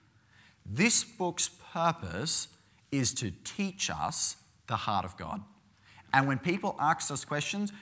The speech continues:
our approach ought not be, "Here's how I can answer you." It ought to be, "Let me show you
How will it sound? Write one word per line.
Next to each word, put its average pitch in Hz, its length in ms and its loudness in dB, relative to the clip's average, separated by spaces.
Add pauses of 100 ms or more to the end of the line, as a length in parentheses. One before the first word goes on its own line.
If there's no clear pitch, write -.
(180)
our 160 200 6
approach 151 560 2
ought 123 200 -2
not 127 220 -2
be, 113 280 0 (420)
"Here's 208 300 2
how 117 220 8
I 143 100 8
can 120 180 -4
answer 156 280 -4
you." 95 140 -8 (880)
It 117 140 -2
ought 120 160 2
to 117 80 0
be, 104 400 -2 (1700)
"Let 95 200 -4
me 147 100 -2
show 110 260 -4
you 85 300 -6